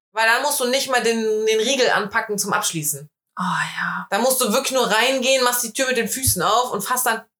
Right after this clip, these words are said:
Speaker 1: gar nichts, gar nichts, gar nichts da drin an. Setzt dich natürlich auch nicht hin, nichts. Das ist, als würdest du ins Gebüsch pinkeln dann im Endeffekt.
Speaker 2: Ja.
Speaker 1: Ähm, deswegen, ich hab da auch gar kein Problem. Ach so, Raststätten. Ich liebe, ist ja auch Tr-, mein Trick siebzehn, auf der Autobahn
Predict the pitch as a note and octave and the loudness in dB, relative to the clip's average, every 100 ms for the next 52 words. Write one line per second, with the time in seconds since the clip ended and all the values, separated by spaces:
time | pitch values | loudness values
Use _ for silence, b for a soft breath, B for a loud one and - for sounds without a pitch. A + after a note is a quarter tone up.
0 | - G#3 C#4+ - - A#3 A#3 - G#3 A3 | -2 0 0 -4 0 0 0 -2 0 2
1 | G#3 E3 E3 D#3 E3 G3+ - _ _ _ | 2 -2 -2 -2 0 0 -4 _ _ _
2 | - A3+ A#3 A3+ G#3+ F3+ G3+ B3+ A#3+ B3 | -2 0 2 0 2 0 0 0 0 0
3 | G#3+ G3+ G3+ G#3+ A3+ A3 A3 - F3 G3 | 0 0 0 0 -2 -2 -2 -2 0 0
4 | - E3+ D3+ D#3 C#3+ D3+ D3 D3 D#3+ D3+ | 0 -2 -2 -2 0 0 0 -2 -4 -2
5 | F#3 G#3+ - _ - F3+ E3+ E3 _ F#3 | 0 0 -6 _ -2 0 0 -4 _ 2
6 | F3+ F3 E3+ E3+ - F3+ F3+ F#3 D3+ D3+ | 2 2 0 -2 -2 0 0 0 -2 0
7 | D#3 D#3 D3+ D#3 D#3 E3+ F3+ G3+ - - | -2 -2 -4 -2 -2 0 0 2 2 2
8 | E3+ E3+ B B D4+ D4+ E4+ F4 D#4 A#3+ | 2 -2 B B -2 2 2 2 2 2
9 | G#3 G#3 G#3+ G3 G#3 G3+ G#3+ - A#3+ - | 2 0 0 0 0 0 -4 -2 -4 -2
10 | F3 F#3 B3+ - _ _ - - F#3+ A#3 | 0 0 -2 -8 _ _ -4 0 2 0
11 | G3 F3+ G#3+ A#3 | 0 2 0 -2